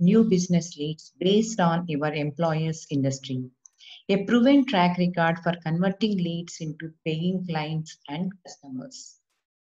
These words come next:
I'm able to analyze company information and data in order to create your own business development plan and strategy. Meet key sales targets set by the senior company executives. Be a stronger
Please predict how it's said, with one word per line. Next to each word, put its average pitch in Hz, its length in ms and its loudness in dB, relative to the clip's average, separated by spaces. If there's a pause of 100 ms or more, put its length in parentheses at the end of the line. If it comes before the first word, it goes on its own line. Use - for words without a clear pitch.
(140)
I'm 175 160 4
able 196 320 4
to 254 140 0
analyze 185 560 0
company 202 400 2
information 180 720 -2
and 160 180 -6
data 160 540 -6
in 160 160 -8
order 160 240 -6 (100)
to 190 100 -12 (140)
create 190 360 -6 (180)
your 165 220 -4
own 202 220 0
business 175 400 -4
development 156 580 -10 (100)
plan 143 280 -10 (100)
and 147 160 -10
strategy. - 640 -12 (1040)
Meet 247 320 2
key 262 220 2
sales 226 340 2
targets 185 540 -2
set 175 260 0
by 185 220 0
the 185 140 -4
senior 185 500 0
company 170 420 -2
executives. 143 880 -14 (460)
Be 220 220 2
a 277 40 4
stronger 196 720 -2